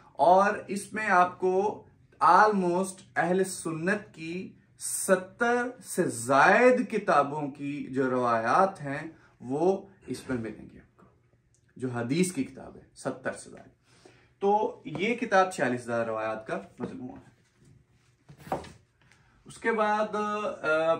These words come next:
फिर आ जाती है, अ, मुस्तदरक अल हाकिम, इमाम हाकिम निशापुरी अलैहि रहमा की किताब आ जाती है। उसके बाद, अ, अगर हम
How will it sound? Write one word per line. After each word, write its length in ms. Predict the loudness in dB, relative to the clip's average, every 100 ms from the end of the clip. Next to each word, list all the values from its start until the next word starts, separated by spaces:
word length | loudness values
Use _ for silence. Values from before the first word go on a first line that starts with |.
| 0
फिर 120 | 2
आ 120 | 4
जाती 380 | 4 0 -2 -12
है, 580 | -8 -6 -4 -6 -8 -12 -4
अ, 360 | 0 2 0 0
मुस्तदरक 640 | -2 -4 -6 -6 -4 -4
अल 100 | -4
हाकिम, 420 | -4 -8 -10 -14 -14 -10
इमाम 300 | -4 -2 -2
हाकिम 420 | -4 -6 -6 -4
निशापुरी 800 | -4 -4 -6 -10 -10 -10 -10 -10 -6
अलैहि 180 | -4 -4
रहमा 340 | -8 -12 -12
की 140 | -14
किताब 400 | -18 -16 -16 -16 -20
आ 40 |
जाती 300 | -20 _ -20
है। 60 | -20 _ _ _ _ _ -16
उसके 200 | -10 -2
बाद, 420 | 2 4 2 0 2 2 -2 -8 _ _ 0
अ, 80 | 4 6 6 4 2
अगर 260 | 0 0 0
हम 500 | 0 0 -2 -6